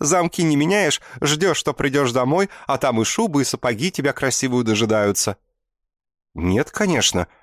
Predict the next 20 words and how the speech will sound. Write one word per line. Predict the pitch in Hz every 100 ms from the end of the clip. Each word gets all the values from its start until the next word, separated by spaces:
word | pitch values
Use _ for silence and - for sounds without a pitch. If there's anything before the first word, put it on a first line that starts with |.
| _ _ -
Потаенное | 90 82 78 80 80 78
желание | 76 78 101 85 76
проступило | 82 85 - 78 92 82
на | 80
лице | 78 - 85
коварной | - 82 85 82 85
ухмылкой. | - 76 69 - 71 - _ _ _ _
Дора | - 85 82 80
потерла | 85 80 85 76 78
нос, | 78 117 -
отвела | 82 78 80 80
глаза. | 78 80 71 65 - _ _ _
Обмануть | - 95 92 92 120 -
подругу | 92 85 127 143 131 117 -
ей | 95 101
еще | 95 - -
ни | 92
разу | 98 90 76 80
не | 80
удавалось. | 80 82 78 71 69 -